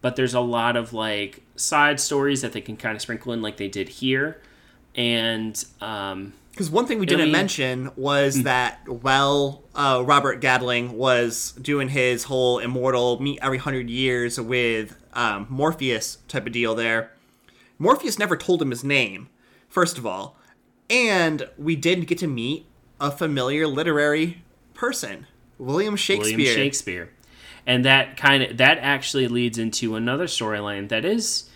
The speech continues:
Speaker 1: important in some ways. It's not, like, super important, but, like, it layer, like, it layers into everything else that builds until the end. So it'll be neat to see if they kind of take off in some of these other directions.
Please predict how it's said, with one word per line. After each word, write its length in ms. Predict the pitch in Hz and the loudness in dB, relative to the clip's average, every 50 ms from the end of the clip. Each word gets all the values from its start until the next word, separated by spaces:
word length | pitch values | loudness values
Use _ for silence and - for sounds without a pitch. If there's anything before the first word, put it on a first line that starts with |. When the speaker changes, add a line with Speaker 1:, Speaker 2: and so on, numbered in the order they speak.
| - _ _ _ _ _ _ _ _ _ _ - - | -20 _ _ _ _ _ _ _ _ _ _ -2 0
Speaker 1:
important 1080 | 139 139 135 - 165 175 170 - - 110 113 113 117 120 117 - - - - - - _ _ - - | 0 0 2 0 0 0 0 -4 -4 -4 -4 -2 -4 -4 -6 -6 -6 -6 -6 -8 -12 _ _ -10 -8
in 100 | 120 117 | -6 -4
some 240 | - 135 127 123 117 | -2 -2 0 0 0
ways. 340 | 110 104 101 101 104 104 113 | 0 -2 -2 -4 -4 -4 -4
It's 140 | 139 139 - | -6 -2 0
not, 160 | 196 175 135 | 0 0 2
like, 200 | 139 117 92 - _ _ _ | 0 -2 -2 -4 _ _ _
super 300 | - - 123 117 120 131 | -10 -6 -6 -4 -2 -2
important, 380 | 131 131 151 151 143 143 135 139 | -4 -2 -2 -2 0 0 0 -2
but, 140 | 139 - - | -2 -2 0
like, 220 | 131 123 113 - - | -2 -2 -2 -2 -2
it 200 | 123 127 - 107 | -2 -2 -2 -4
layer, 380 | 120 123 127 135 135 131 - - | -2 0 2 4 4 2 0 0
like, 320 | 131 127 127 117 - - - - - - - _ - | 0 0 0 0 -2 -12 -20 -20 -20 -20 -20 _ 2
it 120 | - 202 208 | 2 4 4
layers 380 | 214 220 208 196 185 160 143 | 6 8 10 10 10 8 8
into 320 | 175 175 170 - - 151 127 | 4 2 2 0 -2 0 0
everything 400 | 135 135 139 135 131 135 127 127 | 2 2 2 0 0 0 0 2
else 180 | 123 120 120 - | 2 0 0 -2
that 280 | 120 107 104 - - | -2 -2 -4 -4 0
builds 640 | 135 131 127 123 117 117 113 110 - - - - - - 113 | 2 4 4 4 2 0 -2 -2 -2 -4 -4 -4 -6 -8 -8
until 280 | 110 110 117 117 104 | -8 -6 -6 -8 -6
the 160 | 101 98 92 | -6 -6 -6
end. 320 | 82 73 - - - - - _ _ _ - - - - _ _ - | -6 -10 -12 -18 -20 -20 -20 _ _ _ -20 -20 -20 -20 _ _ -8
So 360 | - - 135 127 123 123 120 | -4 2 4 6 6 6 4
it'll 160 | 127 139 143 | 2 2 2
be 160 | 147 147 143 | 4 4 4
neat 240 | 139 139 139 143 135 | 6 6 4 4 2
to 80 | 143 127 | 0 -2
see 160 | - 131 123 | 0 0 0
if 100 | 120 - | 0 0
they 360 | 120 113 107 107 107 95 - - - - - | -2 0 0 0 -2 -4 -8 -12 -16 -14 -2
kind 240 | - 127 123 120 117 | 0 2 2 2 0
of 120 | 113 - | -2 -4
take 240 | - - 117 - - | -4 -4 -4 -2 0
off 220 | 110 107 107 - | 0 -2 -2 -4
in 80 | 113 104 | -8 -8
some 200 | - 110 104 104 | -8 -8 -8 -8
of 60 | 98 | -8
these 200 | 104 101 98 95 - | -8 -8 -8 -8 -8
other 220 | 104 104 107 101 | -8 -6 -6 -6
directions. 720 | 95 101 98 98 98 87 - - - 95 95 95 92 - | -6 -6 -6 -6 -6 -6 -6 -8 -8 -8 -6 -8 -8 -10